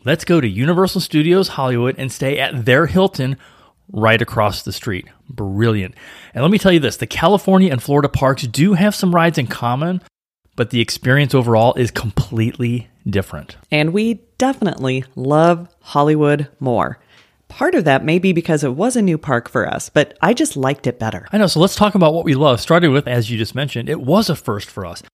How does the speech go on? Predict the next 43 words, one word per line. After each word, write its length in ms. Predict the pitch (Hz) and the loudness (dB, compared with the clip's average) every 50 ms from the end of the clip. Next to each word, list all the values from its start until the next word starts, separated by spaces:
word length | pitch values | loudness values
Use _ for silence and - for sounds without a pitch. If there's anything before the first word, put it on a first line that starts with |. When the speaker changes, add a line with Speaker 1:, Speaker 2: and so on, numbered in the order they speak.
| _ _ | _ _
Speaker 1:
It's 120 | - - - | -8 -2 0
always 320 | 196 233 240 226 170 - | 2 4 4 4 2 0
fun, 400 | - - 120 117 123 127 135 135 | -4 -4 -2 0 0 0 -2 -4
but 140 | 117 - - - | -6 -8 -8 -6
it 80 | 123 | -4
can 100 | - 139 | -2 0
also 200 | 135 147 135 - | 0 0 0 0
be 80 | 131 123 | 0 0
a 60 | 117 | 0
little 180 | 110 120 117 113 | 0 0 0 0
bit 200 | 117 113 107 110 | 0 -2 -2 -2
disorienting, 720 | - 127 - - 110 113 123 131 135 131 123 - 139 135 | -4 -6 -4 -2 -2 0 0 0 0 -2 -4 -4 -4 -4
maybe 260 | 123 113 113 117 113 | -4 -4 -2 -2 -2
a 80 | 113 107 | -2 0
little 440 | 110 113 110 110 107 101 110 - _ _ _ _ _ _ _ - | 0 0 0 0 0 -2 -4 -8 _ _ _ _ _ _ _ -12
intimidating, 840 | 120 104 101 - - - - 160 143 135 113 104 101 101 104 117 127 | -10 -10 -10 -10 -12 -10 -6 -4 -2 -2 0 -2 -2 -2 -2 -4 -4
trying 240 | 127 - 147 143 139 | -4 -2 -2 -2 -2
to 40 | 131 | -2
find 240 | - 143 139 143 143 | 0 0 2 2 2
your 80 | 139 | 4
way 120 | 131 135 127 | 4 4 4
around 240 | 123 123 123 123 | 4 2 2 0
a 40 | 117 | -2
park 300 | - - 120 117 123 - | -2 -2 0 0 0 -2
for 100 | - - | -4 -6
the 80 | 104 104 | -6 -6
first 300 | - - 110 110 - - | -4 -4 -6 -6 -6 -6
time. 320 | - 101 98 113 135 151 - _ _ - - - - - _ _ | -6 -6 -6 -6 -6 -8 -10 _ _ -20 -20 -20 -20 -20 _ _
And 460 | - 139 139 139 135 135 135 127 117 | -8 -6 -4 -2 -2 -2 -2 -2 0
this 220 | 120 180 196 - | 0 -2 0 -2
was 180 | 233 214 156 139 | -2 -2 -2 -2
no 280 | 143 135 143 156 156 147 | 0 0 2 2 2 2
different. 500 | 123 104 123 123 113 - - 80 - - _ _ _ _ _ _ _ | 0 -2 -4 -4 -4 -4 -8 -16 -18 -20 _ _ _ _ _ _ _
If 160 | - 123 - | -10 -8 -2
you're 140 | 143 170 208 | 2 2 2
gonna 240 | 185 185 208 190 180 | 4 4 2 2 4
go 160 | 156 165 165 | 4 4 4
to 100 | 151 135 | 4 2
Disney 600 | 117 101 104 120 123 120 117 135 135 135 143 147 | 0 0 2 2 2 2 0 -4 -6 -6 -6 -8
for 160 | 147 - 135 | -8 -6 -6
the 80 | 117 110 | -6 -6
first 280 | - - 117 120 - - | -6 -6 -6 -6 -6 -8
time, 440 | - 117 113 120 127 131 143 143 | -6 -6 -4 -4 -4 -6 -8 -10